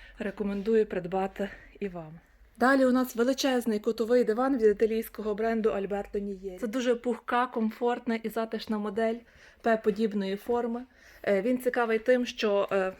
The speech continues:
кожна деталь, е, складається з окремих подушечок, які знімаються, розчіпаються. Гляньте, які пухкі сидіння. На ньому відпочиваєш, як на перинці. Розміри кутка.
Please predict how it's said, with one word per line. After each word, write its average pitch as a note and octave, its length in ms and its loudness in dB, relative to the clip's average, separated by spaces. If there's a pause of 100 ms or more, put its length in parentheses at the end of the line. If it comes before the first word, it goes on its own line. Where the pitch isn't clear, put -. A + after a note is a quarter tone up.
(920)
кожна A#3 320 4
деталь, A3 440 0
е, F#3+ 360 0
складається G#3 520 -2
з F#3+ 40 -8
окремих G#3 360 -2
подушечок, A3+ 600 -2
які G3 240 0
знімаються, A3 640 -4
розчіпаються. G#3+ 840 -2 (600)
Гляньте, A3+ 320 6
які G#3+ 200 4
пухкі G#3+ 360 2
сидіння. F#3 580 0 (600)
На G#3+ 60 6
ньому A#3+ 200 10
відпочиваєш, A#3 680 2
як G#3 120 2
на G#3 80 2
перинці. F#3 600 0 (1160)
Розміри C#4 440 4
кутка. F3 460 0